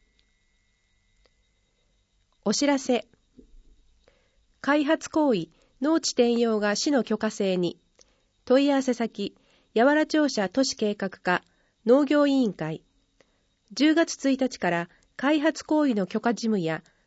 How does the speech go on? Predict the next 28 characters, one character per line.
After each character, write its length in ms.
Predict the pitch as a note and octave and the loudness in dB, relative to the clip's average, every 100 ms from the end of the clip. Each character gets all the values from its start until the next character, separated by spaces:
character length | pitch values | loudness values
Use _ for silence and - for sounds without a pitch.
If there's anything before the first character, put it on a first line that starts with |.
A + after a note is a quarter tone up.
| - | -4
農 180 | C#4 D#4+ | 0 0
地 100 | - | 0
転 280 | - A#3+ A#3+ | 0 2 2
用 220 | A#3 G#3+ | 0 0
の 180 | G3 - | -2 -2
許 120 | - | -2
可 120 | A3 C4 | 0 0
事 140 | B3+ | 0
務 200 | A3+ F3+ | -2 0
を 140 | F3 - _ | -4 -6 _
市 180 | - E4+ | -2 0
が 140 | D#4 | 0
許 160 | A#3 C4 | 0 0
可 120 | A#3 | 0
す 140 | G#3+ F3+ | -4 -2
る 80 | F3 | 0
よ 120 | E3+ | 0
う 40 | |
に 100 | E3 | -2
な 100 | D#3+ | -4
り 100 | D#3+ | -6
ま 140 | D#3+ F3+ | -6 -8
す。 160 | - _ _ _ _ _ _ _ _ _ _ _ _ _ | -10 _ _ _ _ _ _ _ _ _ _ _ _ _
こ 120 | - C#4 | 0 2
れ 120 | D#4 | 2
に 120 | D#4 | 0
伴 360 | C#4+ C#4 C4+ A#3 | 0 0 0 0
い、 180 | F#3 | -4